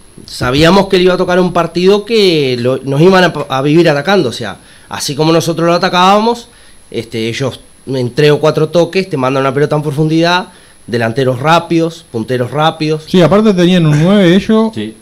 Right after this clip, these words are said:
Speaker 2: que era muy inteligente para jugar. Si bien parecía que estaba pesado de kilo, era
Speaker 3: Sí,
Speaker 2: rápido
Speaker 3: pero
Speaker 2: y se tiraba a volantear un poco y lo sa-, y lo sacaban y ese espacio era explotado de repente por, o bien por algún volante o bien por los mismos puntas que se cruzaban.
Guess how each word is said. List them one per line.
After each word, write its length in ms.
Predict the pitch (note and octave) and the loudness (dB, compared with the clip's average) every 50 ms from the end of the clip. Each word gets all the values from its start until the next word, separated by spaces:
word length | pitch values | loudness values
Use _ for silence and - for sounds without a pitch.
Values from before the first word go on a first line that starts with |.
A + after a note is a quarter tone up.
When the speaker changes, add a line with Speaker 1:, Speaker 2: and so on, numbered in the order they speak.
| - _ _ | -20 _ _
Speaker 2:
que 140 | - C#3 C#3 | -2 0 2
era 120 | C#3+ D3 | 2 2
muy 200 | D3 E3 F3+ F#3 F3+ | 2 2 2 2 2
inteligente 500 | D#3+ D3 C#3 C3 A2+ C#3 D#3+ D#3 C#3+ B2+ | 2 2 2 2 2 2 0 0 0 0
para 200 | B2+ B2+ A#2+ G#2+ | 0 0 -2 -2
jugar. 320 | - B2+ B2 A2+ A2+ G2 | 0 0 0 0 0 -2
Si 120 | - - C3 | -2 0 2
bien 300 | C#3+ F#3+ G3+ G3+ G3 G3 - - - | 4 4 6 4 2 0 -2 -6 -4
parecía 300 | - C#3+ D3 - F#3+ F#3 | -2 -2 0 0 0 0
que 40 | |
estaba 220 | F3 F#3 F#3 F3 F3 | 2 2 2 2 2
pesado 420 | F3 D#3+ - - F3+ F#3 F#3 F3+ | 2 0 2 2 4 4 6 6
de 120 | E3+ D#3 - | 4 4 4
kilo, 480 | F#3 G3+ G#3+ G#3+ A3+ A#3 A#3 A#3 A3+ A3+ - - _ - - | 4 6 6 8 8 6 6 4 2 -4 -10 -20 _ -6 -4
era 180 | D3+ D#3 E3 D#3 | 0 0 2 2
Speaker 3:
Sí, 40 | D#3+ | 2
Speaker 2:
rápido 520 | F#3 G3+ A3 A#3+ A#3 A3 A3 A3+ A3+ A#3 | 2 0 0 2 2 4 6 6 4 2
Speaker 3:
pero 140 | F#2+ F#2 E3 - - - - | 0 -4 -10 -14 -18 -8 -6
Speaker 2:
y 120 | D#3 C#3 | -4 -4
se 160 | - - D3 | 0 0 0
tiraba 840 | B2 C3+ D3 D3+ E3 F3 F#3 F#3 F3+ F3 E3+ D#3+ D3+ C#3+ C#3 C3+ C3+ | 0 0 0 2 4 4 4 4 4 4 2 2 2 2 0 -2 -2
a 140 | - C3 C3 | -2 -2 0
volantear 500 | C#3 C#3+ C#3+ C#3 C#3 C3 D#3+ F3 F3 E3 | 2 2 2 0 0 2 2 2 4 2
un 120 | D#3 D3 | 2 2
poco 320 | - F#3+ G3+ G3 G3 F3+ | 2 2 2 2 2 0
y 40 | D#3+ | 0
lo 100 | C#3+ C3+ | 0 0
sa-, 200 | - - A#2+ - - | -2 -4 -8 -8 -6
y 140 | - C3+ C3 | -4 -2 0
lo 100 | C3 C3+ | 0 0
sacaban 400 | - C#3 C3+ C#3 E3+ F3 F3+ D#3+ | -2 -2 -2 0 0 2 2 2
y 160 | C#3+ D3 E3 | 2 2 2
ese 160 | E3+ E3 - C#3 | 2 0 -2 -4
espacio 380 | - - E3 D#3+ D3 - D3 D3+ | -2 -2 -2 -2 -2 -2 -2 -2
era 160 | E3 E3 D3+ | -2 -2 -2
explotado 480 | A#2+ - B2+ B2 A#2 C#3+ C#3+ D3 C#3 C3 | -2 -2 -4 -4 -2 0 2 2 2 2
de 60 | B2+ | 0
repente 340 | C3 A#2+ C3 C#3 C#3 C3 A#2+ | 0 -2 -2 -2 -2 -2 -4
por, 240 | G#2 A#2+ A#2 A2 - - - - - - | -2 -2 -4 -4 -4 -10 -20 -20 -14 -8
o 160 | B2+ C3 C3 | -6 -2 2
bien 160 | D3 E3+ F3+ E3+ | 2 2 2 2
por 100 | F3+ E3 | 0 0
algún 260 | D#3+ E3 E3+ E3+ E3 | 0 0 0 2 2
volante 480 | D#3 E3 D#3+ D#3+ E3+ F3+ F#3+ F#3+ F3+ F#3 | 2 2 2 2 2 2 0 -2 -2 -2
o 40 | E3+ | 0
bien 200 | D#3+ E3 E3+ D#3 | 0 0 0 -2
por 100 | E3 D3+ | -2 -2
los 80 | C#3 D3 | -2 0
mismos 180 | D#3+ D3+ C#3 | 0 -2 -2
puntas 300 | - D#3 D#3 D3 D3 C3 | -2 -2 -2 -2 -4 -6
que 60 | B2 | -6
se 100 | A#2 A#2+ | -6 -6
cruzaban. 380 | A#2 B2 A2+ A2+ C#3+ B2+ G#2 | -6 -6 -4 -2 -2 -2 -2